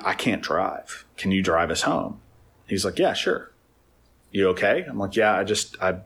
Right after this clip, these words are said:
you know, I drank too much." And so I'm really hungover and I'm sitting in my car and he's driving. I'm sit-, and I, and I said, "Hey, is there one of those A A meetings today?"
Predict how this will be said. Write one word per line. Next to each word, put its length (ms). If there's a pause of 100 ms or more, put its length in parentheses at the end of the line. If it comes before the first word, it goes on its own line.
you 120
know, 120
I 80
drank 220
too 100
much." 280
And 140
so 80
I'm 200
really 280
hungover 480
and 100
I'm 100
sitting 320
in 80
my 120
car 380
and 100
he's 140
driving. 400
I'm 120
sit-, 280
and 120
I, 80
and 100
I 140
said, 300
"Hey, 500 (580)
is 60
there 120
one 140
of 60
those 200
A 280
A 40
meetings 380
today?" 360